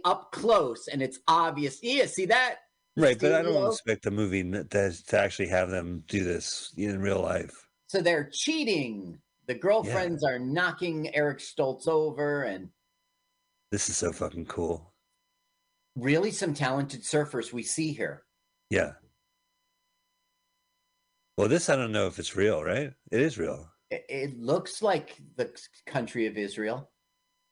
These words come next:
Speaker 2: <laughs>
Speaker 1: It, no, it looks real.
Speaker 2: Is it, does it, is, does it look fun? Is it real fun? Is it fun, fun rural?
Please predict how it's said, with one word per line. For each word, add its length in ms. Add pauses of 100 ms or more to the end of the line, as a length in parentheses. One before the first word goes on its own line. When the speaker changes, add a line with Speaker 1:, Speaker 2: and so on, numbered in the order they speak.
(220)
Speaker 2:
<laughs> 400 (880)
Speaker 1:
It, 200
no, 180
it 140
looks 320
real. 380 (600)
Speaker 2:
Is 160
it, 160
does 160
it, 220
is, 140
does 140
it 80
look 140
fun? 300
Is 120
it 60
real 160
fun? 280
Is 120
it 120
fun, 420
fun 260
rural? 300